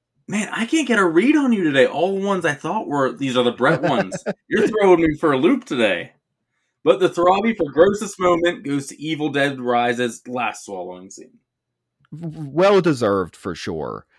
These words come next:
Speaker 2: That's like the Thing head thing. It's just more cool than gross out. There's
Speaker 1: Yeah.
Speaker 2: other scenes that if you would have picked may have won.
Speaker 1: I,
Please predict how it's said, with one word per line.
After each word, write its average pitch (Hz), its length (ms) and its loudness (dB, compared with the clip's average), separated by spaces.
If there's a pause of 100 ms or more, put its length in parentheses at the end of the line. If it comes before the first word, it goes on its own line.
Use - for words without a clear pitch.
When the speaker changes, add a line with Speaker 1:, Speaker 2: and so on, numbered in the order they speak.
Speaker 2:
That's 220 160 -2
like 285 120 0
the 233 100 0
Thing 196 300 0
head 135 320 -2
thing. 214 300 2
It's 165 220 -2
just 294 220 -2
more 240 220 4
cool 160 460 2
than 143 200 0
gross 107 440 -4
out. - 240 -8 (920)
There's 226 180 6
Speaker 1:
Yeah. - 100 -4
Speaker 2:
other 208 460 2
scenes 143 680 0
that 147 180 0
if 139 180 0
you 151 80 2
would 139 140 0
have 120 160 -4
picked 139 340 -6
may 131 360 0
have 160 280 -2
won. 180 460 0 (1160)
Speaker 1:
I, 165 140 -10